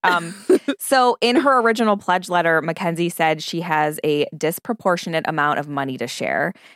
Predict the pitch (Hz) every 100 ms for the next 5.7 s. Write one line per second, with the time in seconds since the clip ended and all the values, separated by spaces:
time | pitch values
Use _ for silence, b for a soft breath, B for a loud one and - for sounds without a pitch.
0 | B 160 - 156 151 147 143 - 151 151
1 | 151 - 180 214 - 233 180 165 160 165
2 | 156 156 151 156 156 170 156 165 160 175
3 | 175 170 - 139 - - - - - 170
4 | 156 151 170 - - 170 208 - 165 165
5 | - 175 180 165 143 139